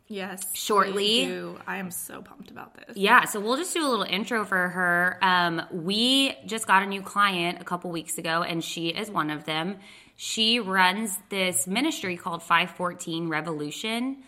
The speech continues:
Speaker 2: and we actually got connected with her through Missy O'Hare. So if you don't know either of these two organizations, we definitely encourage you to follow them because, um, they're just making big moves in Wilmington and really changing the world. Like, they're,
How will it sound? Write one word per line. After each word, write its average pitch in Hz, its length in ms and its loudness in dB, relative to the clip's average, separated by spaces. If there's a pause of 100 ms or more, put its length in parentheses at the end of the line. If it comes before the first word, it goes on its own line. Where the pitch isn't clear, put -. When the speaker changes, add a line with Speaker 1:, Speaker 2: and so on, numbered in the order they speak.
(560)
Speaker 2:
and 180 500 2
we 208 120 0
actually 254 240 -2
got 220 180 2
connected 180 460 0
with 165 180 -6
her 165 240 -4
through 170 320 -6
Missy 160 420 -2
O'Hare. 156 560 -4
So 180 220 -6
if 175 100 -6
you 196 80 -4
don't 220 200 0
know 190 180 -2
either 175 280 -4
of 180 60 -4
these 180 220 -6
two 175 200 -8
organizations, 170 880 -6
we 190 200 -6
definitely 175 400 -2
encourage 165 340 -4
you 160 60 -6
to 160 60 -8
follow 160 520 -2
them 190 300 -4
because, 156 640 -6 (400)
um, 165 240 4
they're 175 140 2
just 190 220 -4
making 165 400 -2 (180)
big 160 240 0
moves 156 380 -4
in 160 160 -2
Wilmington 190 640 -2
and 165 240 -2
really 160 260 -2
changing 151 460 -6
the 147 80 -8
world. 143 340 -6
Like, 143 140 -10
they're, 151 280 -6